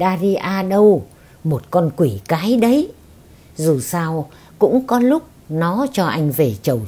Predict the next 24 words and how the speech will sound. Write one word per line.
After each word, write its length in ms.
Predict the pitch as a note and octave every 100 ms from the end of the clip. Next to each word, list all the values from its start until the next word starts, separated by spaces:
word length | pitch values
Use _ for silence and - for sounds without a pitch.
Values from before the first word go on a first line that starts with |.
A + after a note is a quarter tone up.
| -
chúa 300 | D#3+ F#3+ B3
thôi." 260 | G3 E3+ C3 - - - - - _ - _ - - - - - - -
Chương 240 | G#3+ F#3
một 140 | C#3 -
trăm 220 | - D#3+
sáu 260 | D#3 - D#3
mươi 100 | A3+
bảy. 220 | E3+ A2 - - - - - - - - -
Các 200 | - A#3+
đốm 300 | F#3+ F#3 C4
lửa 300 | B3+ G3 A2+ -
cuối 300 | D#3+ G3 C4+
cùng 220 | F3+ C#3 A2
đã 120 | G2+
tắt 260 | - - C4 - - -
trong 220 | F#3+ E3
thôn 280 | E3+ E3 D#3
Bramutkin. 760 | B2 D3+ E3 E3 C4 C4 F#3+ D#3+ D3+ - _ - - - - - -
Tiết 180 | A#3 C4+ -
trời 360 | F3+ C3+ A#2+
hơi 200 | A#2+ F3+
giá 240 | C#3+ C#3+ F#3
lạnh 240 | B3+ D3+ - - - - -
đã 320 | D#3+ G#3